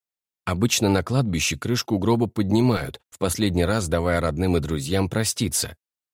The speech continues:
Однако этого не позволяло сделать состояние тела Анны.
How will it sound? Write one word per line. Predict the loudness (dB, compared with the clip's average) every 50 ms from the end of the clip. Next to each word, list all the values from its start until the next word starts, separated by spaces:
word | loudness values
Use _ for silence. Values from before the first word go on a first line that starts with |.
| _ _
Однако | -2 0 0 0 0 0 0 -2 -4 -4 -2
этого | -2 -2 -2 0 0 0 2
не | 2 0
позволяло | 0 -2 -4 -2 0 0 0 2 0 0 0 0 -2 -4
сделать | -4 -4 -4 -2 -2 -2 -4 -8 -12 _ _
состояние | -8 -4 -4 -2 -2 -2 -2 0 0 0 0 2 2 0 0 0
тела | -2 -2 -2 0 -2 -2 -4
Анны. | -4 -4 -4 -2 -4 -4 -6 -10